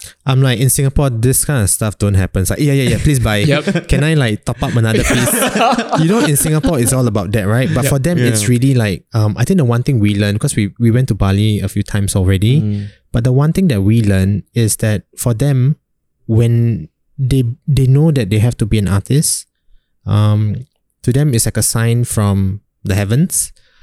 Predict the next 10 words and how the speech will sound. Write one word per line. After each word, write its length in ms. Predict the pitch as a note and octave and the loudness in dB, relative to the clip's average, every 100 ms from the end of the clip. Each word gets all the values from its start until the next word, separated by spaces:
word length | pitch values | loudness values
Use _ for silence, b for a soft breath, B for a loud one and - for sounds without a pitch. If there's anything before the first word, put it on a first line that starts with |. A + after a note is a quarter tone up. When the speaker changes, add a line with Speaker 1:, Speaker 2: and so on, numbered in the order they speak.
| b b | b b
Speaker 1:
So, 220 | G#3 D3 | 2 2
Speaker 2:
Mm, 80 | C#3 | 2
Speaker 1:
like, 160 | B2 | 0
Speaker 2:
wow. 240 | A2+ - C3+ | -2 -2 0
Speaker 1:
let's 200 | C#3+ C#3 | 0 2
say, 160 | D3+ C3+ F2+ | 0 -2 -2
like, 240 | A2 G2+ | -2 -2
um, 540 | G2 G2+ G2 G2 F#2+ - _ _ _ _ - - _ _ _ C#3 - D3+ A2+ - | 0 0 2 0 -2 -6 _ _ _ _ -14 -14 _ _ _ -20 -10 -8 -8 -8
creating 380 | - C3 D#3+ D3+ | -4 -2 -2 -4
art 300 | A#2+ B2 | -2 -2